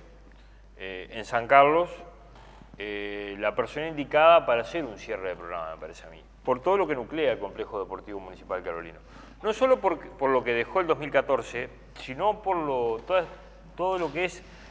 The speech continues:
la actividad que genera el Sedencar también en la temporada estival, donde muchos niños, eh, concurren al Complejo Deportivo Municipal Carolino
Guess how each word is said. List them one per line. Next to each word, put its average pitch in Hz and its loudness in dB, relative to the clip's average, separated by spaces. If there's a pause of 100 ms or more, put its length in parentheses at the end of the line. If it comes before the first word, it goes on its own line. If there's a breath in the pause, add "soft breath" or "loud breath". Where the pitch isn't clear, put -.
la 120 8
actividad 143 4
que 131 -2
genera 143 -2
el 143 0
Sedencar 143 0 (680)
también 147 0
en 139 -6
la 123 0
temporada 113 0
estival, 101 -2
donde 101 -8
muchos 160 -6
niños, 139 -6 (640 soft breath)
eh, 104 -2
concurren 139 4 (180)
al 113 -6
Complejo 123 -2
Deportivo 120 -2
Municipal 139 0
Carolino 160 0